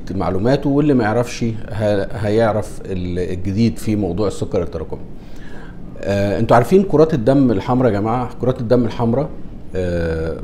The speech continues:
بيلتصق بيها الطبيعي خالص، احنا بنتكلم على حاجة الإنسان الطبيعي، يعني فسيولوجي يعني. آه، بيلتصق بيها السكر، يعني أي كرات دم حمراء بتلاقي السكر ملتصق بيها بنسبة كده معينة، يعني نقول مثلا أربعة ونص، خمسة،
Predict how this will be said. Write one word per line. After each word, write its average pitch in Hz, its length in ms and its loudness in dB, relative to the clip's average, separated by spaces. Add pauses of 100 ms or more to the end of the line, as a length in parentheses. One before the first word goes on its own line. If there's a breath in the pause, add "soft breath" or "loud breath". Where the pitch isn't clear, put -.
(360)
بيلتصق 110 540 2
بيها 127 340 0
الطبيعي - 460 10
خالص، 92 260 8
احنا 113 120 -4
بنتكلم 131 200 0
على 95 120 2
حاجة 117 200 2
الإنسان 101 340 0
الطبيعي، 95 420 0
يعني 80 160 -6
فسيولوجي 87 540 2
يعني. 67 120 -8 (1040 loud breath)
آه، 98 140 0
بيلتصق 113 520 0
بيها 143 120 2
السكر، - 340 -2 (220)
يعني 113 260 0
أي 139 180 6
كرات 117 220 2
دم 113 260 2
حمراء 143 320 0
بتلاقي 139 340 4
السكر 117 540 -2
ملتصق 104 440 -2
بيها 131 280 2
بنسبة 113 400 2
كده 120 260 2
معينة، 101 600 0
يعني 120 220 2
نقول 113 240 0
مثلا 110 380 0 (340 loud breath)
أربعة 98 320 2
ونص، 95 360 -2
خمسة، 98 420 -4